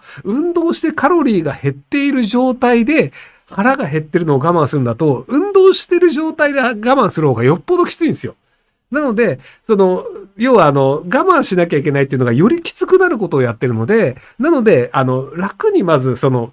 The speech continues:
ダイエットをするっていうのが必要なんですよね。で、僕が前減量した時にやってたのが、あの、こんにゃくとキャベツ食い放題っていう。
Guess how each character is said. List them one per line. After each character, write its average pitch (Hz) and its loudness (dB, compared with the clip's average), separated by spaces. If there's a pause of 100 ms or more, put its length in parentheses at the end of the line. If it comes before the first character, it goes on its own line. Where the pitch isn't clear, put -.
(120)
ダ 160 0
イ 175 0
エ 147 2
ッ - -8
ト 135 -10
を 120 -6
す - -6
る 127 -4
っ 131 -4
て 131 -8
い 127 0
う - 0
の 117 -2
が 117 -8
必 - -6
要 123 -2
な 117 -4
ん - -8
で - -10
す - -18
よ 104 -8
ね。 110 -8 (840)
で、 220 -2
僕 190 -4
が 240 0
前 233 2
減 214 -2
量 214 0
し - -10
た 226 -4
時 202 -6
に 117 -6
や 110 -10
っ - -12
て 131 -8
た 117 -6
の 104 -12
が、 156 0 (460)
あ 143 -2
の、 127 -2
こ 302 -4
ん 339 -2
に 339 0
ゃ 311 -4
く 311 -18
と 302 -6
キ - -8
ャ 277 0
ベ 294 -2
ツ 143 -8
食 139 -2
い 170 4
放 151 2
題 110 -4
っ 90 -20 (200)
て - -12
い 98 -12
う。 101 -18